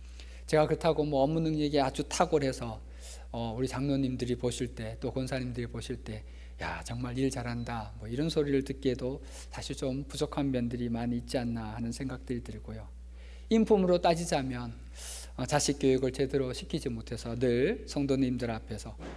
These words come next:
모범적인 그런 모습을 보여드리면 참 좋겠지만, 그렇지 못한 그런 모습도 여러분들에게 또 자주 보이는 모습이기도 합니다.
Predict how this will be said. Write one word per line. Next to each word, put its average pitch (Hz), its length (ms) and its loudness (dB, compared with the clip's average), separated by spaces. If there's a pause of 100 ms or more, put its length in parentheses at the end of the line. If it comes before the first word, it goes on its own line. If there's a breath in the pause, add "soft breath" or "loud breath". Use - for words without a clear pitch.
(120 loud breath)
모범적인 165 760 6
그런 151 240 4
모습을 127 380 0
보여드리면 123 480 0
참 214 240 -2
좋겠지만, 113 760 -6 (340 loud breath)
그렇지 165 260 0
못한 151 480 0
그런 147 240 0
모습도 120 520 -6 (140)
여러분들에게 117 880 -2 (280 loud breath)
또 117 100 -8
자주 117 320 -6
보이는 123 380 0
모습이기도 120 600 -4
합니다. 120 480 -6